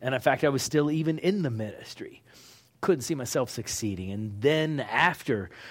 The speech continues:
I had that revelation about Jesus Christ, then I began to get a revelation of poverty, that I've been set free from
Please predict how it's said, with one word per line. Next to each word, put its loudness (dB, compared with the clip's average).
I -8
had 2
that 2
revelation 2
about -4
Jesus -4
Christ, -4
then -2
I -4
began -2
to -4
get -2
a -4
revelation -4
of -16
poverty, -12
that -10
I've -6
been -10
set -8
free -14
from -18